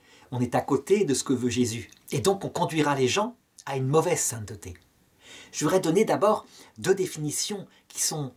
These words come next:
mauvaises, qui ne sont pas gardées par l'Église. Ceux qui disent que la sainteté, c'est la possession de toutes les vertus morales, quelqu'un qui se comporte bien, qui ne pêche jamais. Eh bien,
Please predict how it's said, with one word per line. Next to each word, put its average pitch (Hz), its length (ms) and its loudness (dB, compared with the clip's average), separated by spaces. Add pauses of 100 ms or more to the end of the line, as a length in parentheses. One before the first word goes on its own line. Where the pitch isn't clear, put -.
(160)
mauvaises, 131 500 0 (100)
qui - 80 -14
ne 170 40 -8
sont 180 140 -6
pas 202 160 2
gardées 131 280 -2
par 123 140 -6
l'Église. 98 440 -12 (720)
Ceux - 180 0
qui 190 140 -6
disent 240 260 4
que 135 100 0
la 120 120 2
sainteté, 151 640 0 (400)
c'est - 120 -6
la 139 100 -4
possession 160 500 0
de 151 120 0
toutes - 400 -4
les 160 100 -4
vertus 151 380 -4
morales, 165 540 0 (280)
quelqu'un - 300 -4
qui - 140 -8
se - 100 -2
comporte 147 460 -8
bien, 127 340 -6 (160)
qui 143 120 -2
ne 139 100 4
pêche - 480 0
jamais. 170 460 -2 (960)
Eh 143 80 -10
bien, 185 260 0